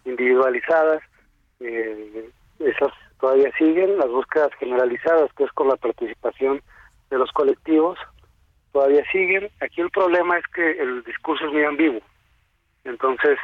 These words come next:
nosotros recibimos las llamadas, eh, con datos de las personas que, que nos dan, eh, la posible localización de fosas, y por seguridad de las mismas personas que nos proporcionan estos datos,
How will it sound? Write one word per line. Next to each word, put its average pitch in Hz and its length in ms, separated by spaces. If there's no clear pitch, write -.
nosotros 165 480
recibimos 180 400
las 175 120
llamadas, 151 480
eh, 120 500
con 123 180
datos 165 340
de 135 100
las 127 160
personas 156 440
que, 117 200
que - 120
nos 117 200
dan, 135 260
eh, 113 400
la 123 140
posible 143 420
localización 131 580
de 147 80
fosas, 160 400
y 139 540
por 135 240
seguridad 135 460
de 170 80
las 156 140
mismas 156 240
personas 151 440
que 139 80
nos 123 200
proporcionan 143 600
estos 147 260
datos, 147 360